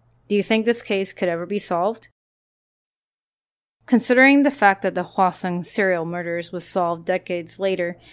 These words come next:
maybe there is some hope out there. Someone out there most likely has knowledge on what happened, and maybe someday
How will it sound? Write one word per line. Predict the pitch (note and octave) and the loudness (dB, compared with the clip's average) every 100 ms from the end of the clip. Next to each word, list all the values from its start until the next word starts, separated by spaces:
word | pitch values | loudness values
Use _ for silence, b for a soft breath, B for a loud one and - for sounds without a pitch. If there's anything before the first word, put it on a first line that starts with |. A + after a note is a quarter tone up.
| b b b - | b b b 2
maybe | A#3+ B3 | 4 4
there | C4 A#3+ | 6 6
is | B3+ C4 | 6 2
some | F#3 | -4
hope | - F3 F3 | -4 -8 -4
out | F3 F3 | -4 -4
there. | F3+ F3 F3 _ _ _ _ _ _ _ _ _ _ _ _ | -6 -8 -10 _ _ _ _ _ _ _ _ _ _ _ _
Someone | - D4 F4+ D#4+ | 2 6 8 6
out | D#4+ D#4+ | 4 2
there | F#3+ | 0
most | F3+ F#3 F#3 - | 2 -2 -2 0
likely | A#3+ B3+ G3+ E3+ | 2 2 -2 -2
has | F#3+ F#3+ F#3 | 0 0 2
knowledge | F#3+ F#3+ F3+ E3+ | 2 2 0 -4
on | F3 F3 | -6 -4
what | F3 | -4
happened, | E3+ F#3+ F#3+ E3+ E3+ E3 _ _ _ _ | 0 2 2 -2 -10 -12 _ _ _ _
and | - G#3+ | 0 4
maybe | A3 G3+ | 4 2
someday | G3 - G3 F3 E3+ F3 - | -2 -2 -2 -2 -6 -8 -14